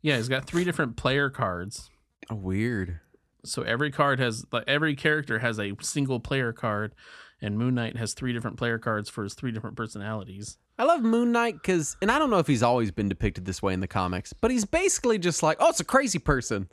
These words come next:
Speaker 2: Like, s-,
Speaker 1: Yeah.
Speaker 2: I, I, I, I, so it's, it's all, he's always interesting, whatever happens, you know?
Speaker 1: Yeah.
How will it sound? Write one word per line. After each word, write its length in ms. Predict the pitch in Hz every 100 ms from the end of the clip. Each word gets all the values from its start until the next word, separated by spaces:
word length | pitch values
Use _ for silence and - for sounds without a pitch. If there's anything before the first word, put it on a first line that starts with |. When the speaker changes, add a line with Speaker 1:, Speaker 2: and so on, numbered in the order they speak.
| - -
Speaker 2:
Like, 300 | 156 143 - 175
s-, 80 |
Speaker 1:
Yeah. 200 | 160 110 -
Speaker 2:
I, 360 | 180 - 196 151
I, 120 | 175
I, 200 | 175 160
I, 160 | 165 139
so 360 | - 160 147
it's, 440 | - 165 - - -
it's 160 | 180 170 -
all, 120 | 202
he's 180 | 185 170
always 400 | - 185 180 170
interesting, 580 | 143 123 110 - 104 104 - _ _ -
whatever 320 | 175 170 139
happens, 680 | 131 113 101 95 98 - - _ -
you 120 | 127
know? 260 | 110 107 110
Speaker 1:
Yeah. 200 | 110